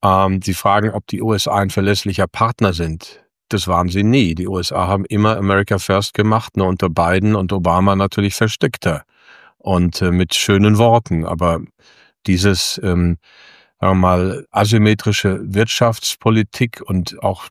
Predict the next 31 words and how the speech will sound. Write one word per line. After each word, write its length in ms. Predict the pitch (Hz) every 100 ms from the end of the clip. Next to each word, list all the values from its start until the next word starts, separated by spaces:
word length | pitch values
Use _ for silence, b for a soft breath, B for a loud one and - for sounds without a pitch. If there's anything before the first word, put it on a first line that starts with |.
| _
durchaus 460 | - 113 113 117 110
ein 160 | 98
Wirtschaftskrieg 720 | 101 127 113 104 - - 90
gegen 280 | - 92 90
Deutschland 420 | 90 92 - 104
läuft 540 | 87 82 92 117 - - b b _
seit 280 | - 98
den 100 | 98
frühen 380 | 90 - 104 101
neunziger 520 | 92 98 98 107 90
Jahren, 480 | 85 82 90 104 104
wie 80 | 95
mir 120 | 92
auch 180 | 90 -
mal 320 | 90 87 87
Willy 240 | 95 92 85
Wimmer 240 | 98 110
sagte. 400 | 104 104 110 101
Der 280 | 95 92 87 B B -
sagte, 360 | 95 104 92
Anfang 280 | 104 104 101
der 140 | 98
neunziger 420 | 95 101 104 110 98
haben 100 | 98
die 80 |
Amerikaner 480 | 92 98 90 95 92
umgeschaltet 640 | 104 120 113 104 104 101 -
von 180 | - 90
Partner 340 | 95 92 92
auf 140 | 87
Konkurrent. 680 | - 85 90 78 76 - -